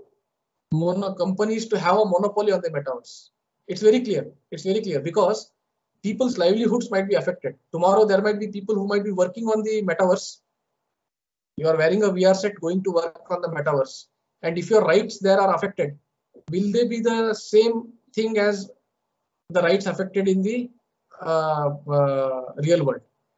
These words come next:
So all of these are points of debate, and I think, uh, uh, the university and the college can actually add a lot of value to this debate, taking it further. This is a good area of research, Abhinav, and I think you should take it up.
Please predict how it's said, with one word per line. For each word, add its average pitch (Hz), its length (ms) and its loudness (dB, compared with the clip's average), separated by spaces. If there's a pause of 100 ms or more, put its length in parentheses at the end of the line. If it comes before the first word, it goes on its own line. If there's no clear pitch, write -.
(300)
So - 180 0
all 196 280 4
of 226 140 2
these 214 200 -2
are 214 160 2
points 196 300 -2
of 196 160 -6
debate, 202 340 2
and 190 280 0 (380)
I 165 160 -2 (220)
think, 220 300 -2
uh, 175 420 4 (220)
uh, 131 360 -2 (880)
the 156 120 4
university 196 600 0
and 170 220 -2
the 175 120 -2 (160)
college 180 380 0
can 190 220 0
actually 190 320 0
add 180 120 6
a 175 40 2
lot 165 160 0
of 180 140 -2
value 156 240 -4
to 165 80 -10
this 143 180 -10
debate, 123 260 -14 (680)
taking 185 220 -2
it 151 100 -4
further. 139 340 0 (260)
This 202 160 2
is 233 60 6
a - 40 0
good 247 160 4
area 233 200 6
of 190 80 0
research, 196 360 0 (120)
Abhinav, 214 340 2
and 202 120 2
I 185 60 4
think 202 220 -4
you 185 60 -12
should 214 160 -6
take 175 140 -8
it 147 100 -12
up. - 100 -16